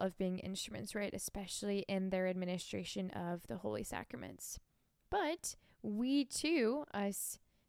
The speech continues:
non-priests, can also become instruments. We can become obedient instruments of the divine. We can be docile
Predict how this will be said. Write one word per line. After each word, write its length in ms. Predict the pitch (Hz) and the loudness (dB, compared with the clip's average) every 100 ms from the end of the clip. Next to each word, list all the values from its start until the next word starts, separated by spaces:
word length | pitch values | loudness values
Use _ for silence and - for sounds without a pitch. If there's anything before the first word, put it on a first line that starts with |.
| _ | _
non-priests, 1080 | 190 180 180 175 180 - 214 240 294 - - - _ _ - | 0 0 2 2 0 0 4 4 4 -2 -6 -10 _ _ -16
can 280 | - 233 226 - | 0 2 2 2
also 400 | 196 214 - 247 | 2 2 6 6
become 640 | 208 202 208 180 175 180 - _ _ _ - | 6 0 0 0 0 -2 -6 _ _ _ -6
instruments. 840 | 175 170 - - - - - - _ | -4 -4 -6 -8 -10 -10 -10 -10 _
We 80 | 220 | 2
can 140 | 220 | 4
become 380 | 208 - 208 196 | 4 0 0 4
obedient 460 | 185 196 214 226 - | 4 2 -4 -4 -4
instruments 800 | 240 - - - - - - - _ _ _ _ | -6 -4 -4 -6 -6 -6 -6 -8 _ _ _ _
of 380 | 175 175 - - | -4 -2 -4 -2
the 80 | - | 0
divine. 640 | 240 240 240 311 - 247 233 - - - | 4 2 2 0 -2 -4 -8 -12 -20 -6
We 300 | 214 220 233 | 4 6 6
can 440 | - 262 214 214 | 4 2 4 4
be 500 | 202 202 190 190 233 - _ _ _ _ _ _ _ _ | 2 0 2 2 0 -4 _ _ _ _ _ _ _ _
docile 1000 | 175 180 226 - 226 240 240 240 233 262 | 6 8 6 4 2 4 6 6 6 2